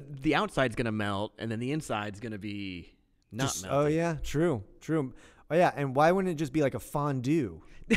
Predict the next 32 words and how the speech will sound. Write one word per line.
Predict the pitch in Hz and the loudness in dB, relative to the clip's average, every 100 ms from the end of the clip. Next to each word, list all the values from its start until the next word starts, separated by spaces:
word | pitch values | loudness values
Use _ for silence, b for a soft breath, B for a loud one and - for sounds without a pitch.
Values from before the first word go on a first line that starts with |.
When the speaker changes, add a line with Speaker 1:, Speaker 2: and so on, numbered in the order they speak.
| - | 4
Speaker 2:
The | 311 262 247 214 | 4 4 2 0
fondue | - 185 147 139 | -2 -4 0 0
burger? | 143 175 196 147 - - - 240 - | 2 4 4 4 2 2 0 0 -2
<laughs> | 151 | 4
Speaker 1:
But, | 208 180 | 6 6
okay, | 202 220 | 4 6
I | 220 | 6
don't | 247 220 | 6 6
get | 269 | 6
it. | 160 | 8
Like, | 151 | 8
I | 160 | 6
think, | 165 240 220 - | 2 2 -2 0
I, | 165 | 2
why | 165 175 | 6 6
wouldn't | 202 202 190 | 6 4 0
you | |
put | 165 185 170 | 2 2 2
the | 139 | 0
meat | 139 202 185 | 2 2 0
on | 117 113 101 | -4 -4 -4
there, | 90 92 | -8 -6
right? | 107 160 147 | -2 -2 0
Like, | 120 | -2
why | 123 143 | 2 2
wouldn't | 165 160 | 2 0
you | |
put, | - 156 - 123 | 0 0 -2 0
like | 117 | 0
Speaker 2:
Vegetarian. | 113 139 240 165 104 - _ _ _ - | 2 0 0 -2 -6 -16 _ _ _ -2
Speaker 1:
Oh, | 139 127 - | 0 0 -2
uh, | 123 131 | 0 0